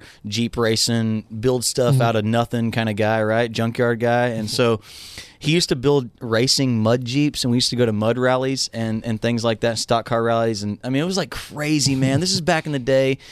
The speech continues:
Speaker 2: Mm.
Speaker 1: It, that was, like, you know, it was, like, a wet T-shirt contest on one end of the field and, and, and a beer keg on the other end of the field. Like,
Speaker 2: Right.
Speaker 1: that's what I was raised around. So, like, the redneck life did choose me. Um,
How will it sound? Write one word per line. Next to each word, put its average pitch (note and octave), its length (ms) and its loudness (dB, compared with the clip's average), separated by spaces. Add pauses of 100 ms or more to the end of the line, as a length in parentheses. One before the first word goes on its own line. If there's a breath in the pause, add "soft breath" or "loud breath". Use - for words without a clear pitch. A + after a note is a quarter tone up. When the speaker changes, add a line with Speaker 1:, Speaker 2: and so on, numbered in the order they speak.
Speaker 2:
Mm. C3 140 -4 (260 loud breath)
Speaker 1:
It, C3+ 200 -4
that C#3 100 0
was, B2 160 -4
like, A#2 200 2 (340)
you C#3+ 100 0
know, B2 200 4
it C#3 120 -4
was, C3 160 -2
like, A#2+ 160 2
a G#2+ 80 0
wet C#3 240 2
T-shirt E3 380 -2
contest D3 400 0
on C3 100 2
one D3+ 140 2
end D3+ 100 -2
of C#3 60 -4
the C#3 40 -4
field D#3 360 2
and, A#2+ 340 0
and, A#2 400 0
and A2+ 380 2
a A2 80 2
beer C3+ 220 2
keg D3 220 2
on C#3 120 0
the C#3+ 80 4
other C#3 180 2
end A#2 80 0
of G#2+ 60 -4
the A2 60 -2
field. A2 220 0
Like, A2 120 4
Speaker 2:
Right. D3 80 0
Speaker 1:
that's E3+ 160 0
what G#3 80 2
I G3 40 2
was D3+ 140 0
raised C3+ 380 0
around. G2+ 320 -2
So, A2 320 2 (440 loud breath)
like, A2 200 2 (240)
the A2 100 2
redneck C3+ 380 2
life A#2 260 2
did B2+ 240 2
choose A#2 340 -2
me. G#2 260 2 (360 loud breath)
Um, C3 560 2